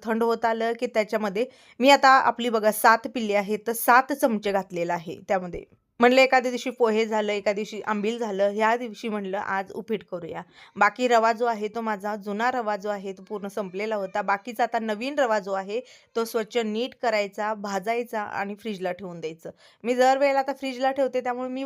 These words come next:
न भाजता ठेवून देते, पण ज्यावेळेला आपलं गडबडीचं टायमिंग वगैरे असतं, त्यावेळेला बरं होऊन जातं. तिकडे रवा भाजत आहे, इकडे मी जिरं आणि मोहरीची फोडणी देऊन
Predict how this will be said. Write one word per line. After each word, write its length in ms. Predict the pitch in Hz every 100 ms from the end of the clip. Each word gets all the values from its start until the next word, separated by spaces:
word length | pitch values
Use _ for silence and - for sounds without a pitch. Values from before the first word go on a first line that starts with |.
| 254
न 220 | 240 277
भाजता 400 | 285 247 - 233
ठेवून 300 | 226 254 220
देते, 240 | 208 196
पण 220 | 220 254 254 _ - 220
ज्यावेळेला 280 | 247 269 285
आपलं 200 | 269 262
गडबडीचं 420 | 247 214 220 233
टायमिंग 300 | 247 233 220
वगैरे 220 | 220 220 226
असतं, 180 | 226
त्यावेळेला 340 | 247 247 214 226
बरं 220 | 220 208
होऊन 240 | 202 202
जातं. 280 | 196 185 226 247 _ _
तिकडे 260 | - 254 285
रवा 220 | 277 247
भाजत 360 | 247 262 226 240
आहे, 220 | 226 240
इकडे 440 | 262 233 233 226
मी 260 | 226 247 269 202
जिरं 240 | 220 220
आणि 180 | 247 233
मोहरीची 440 | 233 214 196 185
फोडणी 340 | 208 226 190 196
देऊन 280 | 196 190